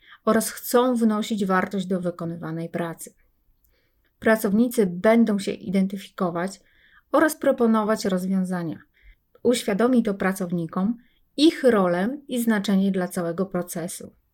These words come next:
oraz pokaże mechanizm działania całego zespołu w realizacji zadania czy określonego celu. Nieważne, jaką firmą zarządzamy, mapowanie procesów pozwala na pracowanie mądrzej i skuteczniej.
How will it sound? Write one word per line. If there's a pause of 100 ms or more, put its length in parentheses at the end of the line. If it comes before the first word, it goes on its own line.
(280)
oraz
pokaże
mechanizm (460)
działania
całego
zespołu (140)
w
realizacji
zadania (280)
czy
określonego
celu. (1200)
Nieważne,
jaką
firmą
zarządzamy, (480)
mapowanie
procesów
pozwala
na
pracowanie
mądrzej
i
skuteczniej.